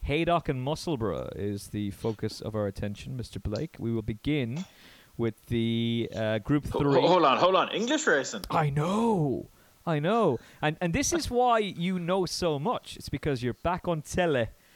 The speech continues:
Speaker 1: uh, I should imagine. So I T V four, two fifty, Haydock, uh, Group three.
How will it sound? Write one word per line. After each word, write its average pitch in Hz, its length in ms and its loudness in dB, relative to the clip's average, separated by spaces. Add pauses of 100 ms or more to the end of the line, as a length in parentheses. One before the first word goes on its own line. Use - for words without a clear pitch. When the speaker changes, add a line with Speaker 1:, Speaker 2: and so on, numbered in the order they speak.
(280)
Speaker 1:
uh, 113 260 -2
I 113 100 -4
should 113 200 -6
imagine. 113 400 -2
So 123 220 0
I 190 100 2
T 185 100 -2
V 160 140 -2
four, 143 300 0
two 180 180 0
fifty, 139 540 -4
Haydock, 135 680 0
uh, 117 200 -2
Group 151 260 -2
three. 113 420 -4